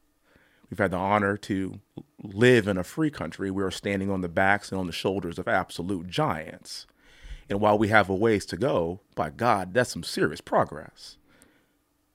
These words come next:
And I like the idea of focusing on the future and not the past. And I think as a black man in this country, I get some of the <laughs> hardships. Trust me on that. But how can we begin to heal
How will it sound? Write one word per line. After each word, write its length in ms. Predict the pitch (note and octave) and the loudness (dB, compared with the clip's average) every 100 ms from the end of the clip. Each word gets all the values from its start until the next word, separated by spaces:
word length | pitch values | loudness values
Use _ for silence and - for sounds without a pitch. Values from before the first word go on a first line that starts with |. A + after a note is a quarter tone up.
| _ _ | _ _
And 120 | - G#2 | 0 2
I 80 | |
like 240 | A#2+ A#2+ A2+ | 4 4 4
the 120 | G#2 | 2
idea 220 | G2 G#2 | 4 4
of 80 | G2+ | 2
focusing 440 | - G#2+ G#2 G#2 | 2 0 -2 -4
on 120 | G2 F2 | -4 -4
the 60 | |
future 720 | - - D3+ C#3 F#2+ G2 G2 - | -8 -2 -2 0 -2 -4 -4 -6
and 140 | F#2+ | -4
not 220 | F#2+ E2+ | -2 -4
the 60 | - | -6
past. 520 | - A2 F2 - - - | -4 -2 -2 -6 -12 -8
And 80 | F#2 | -6
I 20 | |
think 180 | F#2+ F#2+ | -4 -2
as 140 | F2+ | -2
a 40 | |
black 340 | E2+ G2 F#2 - | -2 0 0 0
man 120 | F#2 | -6
in 80 | E2 | -6
this 120 | E2+ | -6
country, 460 | - A#2+ - F#2 G2 _ _ _ - | -6 -6 -6 -8 -8 _ _ _ -4
I 100 | F#2+ | -2
get 180 | G2+ - | -2 -4
some 200 | G#2 E2+ | -4 -4
of 40 | |
the 60 | E2+ | -6
<laughs> 140 | - | 0
hardships. 520 | B2 F2+ - - - | 0 0 -4 -12 -16
Trust 300 | - E3 C3 | 2 2 2
me 120 | - C#2+ | -2 -14
on 140 | - | -16
that. 300 | - - _ _ _ _ _ _ _ _ _ - | -16 -16 _ _ _ _ _ _ _ _ _ 0
But 140 | G#2 | 2
how 260 | F#2+ B2+ C3+ | 8 8 6
can 260 | - A2 G2+ | 2 0 2
we 180 | A2+ F#2+ | 2 2
begin 440 | G#2 F2+ G2+ F#2 | -2 2 2 2
to 80 | F2+ | -4
heal 640 | - C#3+ B2 F2 F2 D3+ | -4 0 0 2 -2 -4